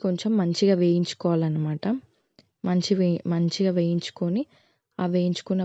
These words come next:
పచ్చిమిర్చిలో ఇప్పుడు మనం సన్నగా కు-, తరిగిన ఆనియన్స్ వేసుకోవాలి. ఆనియన్స్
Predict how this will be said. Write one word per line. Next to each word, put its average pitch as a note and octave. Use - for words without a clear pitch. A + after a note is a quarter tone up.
పచ్చిమిర్చిలో F3
ఇప్పుడు G3+
మనం G3
సన్నగా F3
కు-, -
తరిగిన F3
ఆనియన్స్ F3+
వేసుకోవాలి. D#3
ఆనియన్స్ F3+